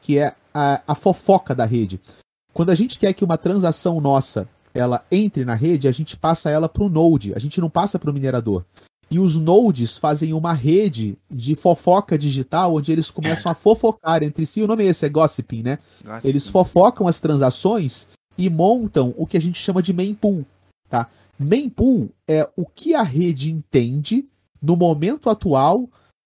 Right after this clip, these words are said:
Speaker 1: sobre transações que foram solicitadas, mas que não entraram no bloco. Então, é, essa fofoca que os nodes fazem, é, fornece para os mineradores as opções de transações que eles pegam pra colocar no bloco.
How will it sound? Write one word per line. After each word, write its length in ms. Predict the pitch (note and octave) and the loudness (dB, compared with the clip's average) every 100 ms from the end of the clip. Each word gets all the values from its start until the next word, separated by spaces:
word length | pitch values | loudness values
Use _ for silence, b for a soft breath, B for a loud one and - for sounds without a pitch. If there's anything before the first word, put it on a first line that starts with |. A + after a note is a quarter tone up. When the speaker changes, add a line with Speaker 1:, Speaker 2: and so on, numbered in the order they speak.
| _ G3 | _ 4
Speaker 1:
sobre 420 | E3 B2 A2+ A2 | 6 4 -2 -2
transações 760 | - F3+ E3+ E3 - G3 C4+ - | 0 2 4 2 2 0 0 -4
que 120 | A3+ | -6
foram 340 | - F3 D#3 | -2 -2 -2
solicitadas, 840 | D3+ E3+ D#3+ D#3+ F3+ D#3+ D#3+ F3 F3 | -2 0 0 0 -2 0 0 0 0
mas 200 | F3 - | -2 -2
que 120 | F#3 | -4
não 160 | E3 | -2
entraram 380 | E3+ E3+ D#3+ D3+ | -2 0 0 0
no 100 | D#3+ | 0
bloco. 380 | E3+ D#3 C3 - - _ _ _ _ _ _ D#3 | 2 4 2 -4 -16 _ _ _ _ _ _ -10
Então, 500 | C#3 G#3+ C4 C3 - - | -4 -2 0 -2 -6 -6
é, 200 | C#3+ E3 | -4 -2
essa 180 | - F3+ | -2 -2
fofoca 580 | F#3+ - F3+ A3+ - | -2 0 6 6 4
que 120 | E3+ D#3+ | -2 -2
os 140 | C#3 | -2
nodes 360 | D3 D#3+ C3+ - | 0 0 0 -6
fazem, 540 | E3+ F3 F#3+ C#3+ A#2+ - | -2 0 0 -2 -8 -10
é, 260 | C3+ B2+ B2 | -6 -4 -4
fornece 800 | - - A3+ G3 D#3+ G#3+ A#3+ - | -4 2 4 4 0 0 -2 -2
para 220 | - E3 | 0 2
os 120 | D#3+ D3+ | 2 0
mineradores 1080 | G3+ C4 G#3+ D#3 C#3 A3 F#3 A#2+ - - _ | -2 0 0 2 4 4 4 -2 -8 -12 _
as 240 | - D3 C3 | -2 -2 2
opções 760 | C#4 - - E3+ D#3 G#3+ - - _ _ _ | 0 0 0 0 0 -2 -6 -8 _ _ _
de 120 | C#3 | -4
transações 720 | - F3 F#3 E3 - F3+ A3+ | 0 0 2 0 0 0 0
que 80 | - | 0
eles 220 | G#3 - | -2 -2
pegam 320 | - D#3+ E3 | 2 2 2
pra 140 | D#3+ E3 | -2 0
colocar 340 | E3 E3 D#3 | 0 0 0
no 80 | E3+ | 0
bloco. 320 | D#3 A#2 - | 2 0 -2